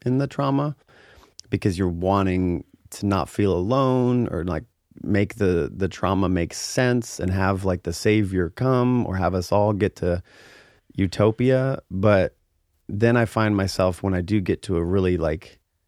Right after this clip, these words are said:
um, heightened place of, like, bliss and kind of, like, calmness with that trauma, and I kinda heal it, that then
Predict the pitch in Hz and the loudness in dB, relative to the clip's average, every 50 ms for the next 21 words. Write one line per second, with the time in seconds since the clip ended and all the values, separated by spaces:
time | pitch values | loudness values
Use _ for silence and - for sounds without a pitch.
0 | _ _ _ _ _ _ _ _ _ _ _ _ _ 87 85 85 85 82 82 82 | _ _ _ _ _ _ _ _ _ _ _ _ _ -4 -2 -2 -2 -2 -2 -2
1 | 82 82 82 80 - - - _ _ _ _ _ - - - _ - - - - | -2 -2 -2 -4 -6 -8 -14 _ _ _ _ _ -18 -18 -18 _ -20 -20 -20 -20
2 | _ _ - 95 - 110 107 107 85 95 95 87 - - - - 101 98 92 87 | _ _ -10 -4 0 2 2 2 2 0 -4 -4 -6 -6 -2 0 0 2 0 -2
3 | - - 92 85 90 90 85 90 85 - 95 90 95 101 104 98 98 - - - | -2 -4 -4 -4 -2 -2 -2 -2 -2 -4 -2 0 2 4 4 4 2 0 -6 -10
4 | - - 92 95 - 95 95 92 90 80 85 87 85 92 - - - 98 92 92 | -6 -2 -2 -2 0 0 0 0 0 0 -2 -2 -2 -4 -6 -4 0 2 2 2
5 | 92 98 101 101 95 95 - - - 95 95 - - 95 85 - - - - 95 | 2 2 2 2 0 -2 -4 -4 -4 -4 -4 -2 -2 -2 -2 -2 -4 -6 -4 -4
6 | 90 92 95 98 95 92 90 85 - 98 87 85 85 - - - 90 92 92 104 | -2 -2 -2 -2 -2 -2 -4 -6 -6 -6 -6 -6 -6 -8 -6 -4 -4 -2 0 0
7 | 107 117 - - _ - - - - _ _ _ _ - 90 104 98 90 87 - | 0 -2 -2 -6 _ -20 -20 -20 -20 _ _ _ _ -2 2 4 4 4 4 2
8 | - 90 110 107 104 104 98 95 90 69 | 2 2 2 4 4 4 2 2 0 -2